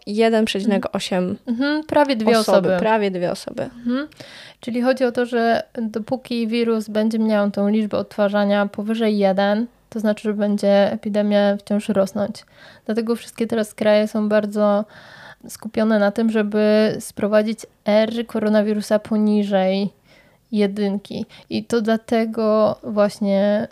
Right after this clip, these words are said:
Speaker 2: zachowanie dystansu jest tak ważne oraz higiena rąk. To są te
Speaker 1: Mm.
Speaker 2: dwa oręża, że tak powiem, które mamy, które są najskuteczniejsze, jeśli chodzi o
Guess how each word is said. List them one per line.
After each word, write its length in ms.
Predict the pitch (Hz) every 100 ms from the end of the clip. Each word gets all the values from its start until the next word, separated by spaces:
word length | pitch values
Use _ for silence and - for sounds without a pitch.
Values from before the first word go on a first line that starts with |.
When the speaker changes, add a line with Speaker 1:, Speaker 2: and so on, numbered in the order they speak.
| -
Speaker 2:
zachowanie 480 | 220 214 208 214 214
dystansu 560 | 196 202 - 196 202 190
jest 360 | 190 185 -
tak 240 | - 196 196
ważne 380 | 190 185 190 190
oraz 220 | 196 190
higiena 420 | - 190 202 196
rąk. 260 | 190 196 -
To 120 | 240
są 140 | 233
te 60 | 226
Speaker 1:
Mm. 140 | 208 202
Speaker 2:
dwa 720 | 208 202 220 220 226 233 - - _
oręża, 580 | 226 220 214 208 196 190
że 100 | 196
tak 100 | 190
powiem, 340 | 196 202 208
które 240 | 220 208
mamy, 280 | 208 196 190
które 260 | 214 214 208
są 340 | 214 208 202 220
najskuteczniejsze, 960 | 214 208 220 - 202 208 - 196 196 190
jeśli 220 | 196 208
chodzi 240 | 208 202 208
o 340 | 208 202 190